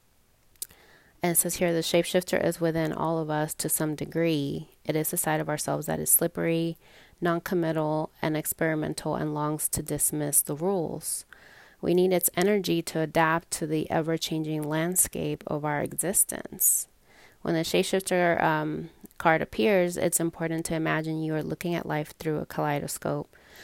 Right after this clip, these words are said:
rather than a single focused lens. At any moment, the scene may shift, revealing a more enchanting vision than you imagined. Be wary, though, as the allure of the kaleidoscope can leave you exhausted and yearning for solid ground.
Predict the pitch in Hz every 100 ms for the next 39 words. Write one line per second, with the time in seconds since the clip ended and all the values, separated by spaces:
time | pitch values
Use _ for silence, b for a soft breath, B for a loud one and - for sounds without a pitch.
0 | B B - 160 165 156 156 151 - 151
1 | 147 143 147 - 165 - 151 - - -
2 | - - _ _ _ _ - 160 185 190
3 | 180 170 165 165 - 160 160 156 - -
4 | 165 160 - - - _ _ _ _ -
5 | 175 165 160 165 165 156 156 156 156 151
6 | 147 - 156 147 160 160 151 147 156 156
7 | 151 151 147 147 143 - - - 190 -
8 | B B B B B B B 175 185 175
9 | 175 180 170 156 156 156 170 160 160 156
10 | 165 165 165 - 156 156 - 151 151 156
11 | - - 156 151 - - 151 151 151 151
12 | 151 151 - 151 - 160 156 151 151 151
13 | 151 151 - 156 156 - 147 147 151 151
14 | 151 160 160